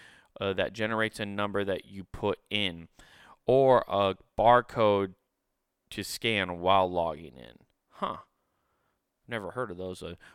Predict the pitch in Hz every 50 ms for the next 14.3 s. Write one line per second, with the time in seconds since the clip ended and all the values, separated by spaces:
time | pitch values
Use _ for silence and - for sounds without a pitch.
0 | _ - - 104 113 123 110 - - 107 113 90 - - 110 107 101 - 101 92
1 | 90 92 90 85 - - 87 85 - - 85 85 85 - 78 87 - - - _
2 | - 101 98 92 90 90 87 101 - - 131 135 143 156 156 151 147 - - -
3 | 98 120 117 - 123 113 107 - - - 110 110 110 107 - - - 107 101 98
4 | 95 95 95 92 - 95 - - 104 101 104 104 101 110 107 101 98 98 101 101
5 | 98 92 90 85 85 87 85 85 87 90 - - 101 101 98 98 98 95 95 92
6 | - _ - - - - _ _ _ _ - - 107 95 92 90 92 95 - -
7 | 98 107 104 104 - - 104 98 95 98 98 101 101 101 98 95 92 90 90 90
8 | 87 87 87 82 - - 85 87 95 90 76 92 92 92 92 98 95 95 87 92
9 | 92 92 92 90 90 87 - - - 101 95 92 90 85 - - 107 104 - 117
10 | 107 104 101 98 92 95 92 92 92 - 101 92 - - 104 95 98 98 95 95
11 | 92 92 90 87 87 90 92 92 95 95 92 92 95 95 - - - 98 95 90
12 | 92 90 85 - 98 110 117 - - - 107 107 101 - - 104 101 98 95 -
13 | - 101 98 98 76 82 95 - - 101 92 90 90 92 98 92 90 92 95 101
14 | 117 135 139 139 -